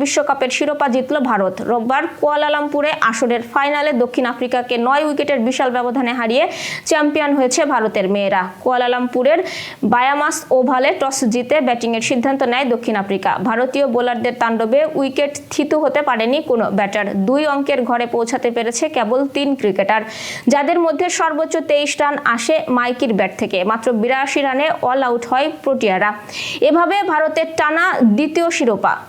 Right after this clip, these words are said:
দুহাজার তেইশ সালের আসরেও চ্যাম্পিয়ন হয় তারা। টুর্নামেন্টটির পরবর্তী আসর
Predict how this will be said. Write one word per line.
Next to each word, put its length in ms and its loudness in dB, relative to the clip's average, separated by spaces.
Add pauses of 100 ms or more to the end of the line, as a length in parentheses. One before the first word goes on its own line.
দুহাজার 340 2 (100)
তেইশ 240 0
সালের 260 2
আসরেও 380 0
চ্যাম্পিয়ন 460 0
হয় 200 2
তারা। 160 0 (120)
টুর্নামেন্টটির 640 0
পরবর্তী 420 0 (100)
আসর 180 0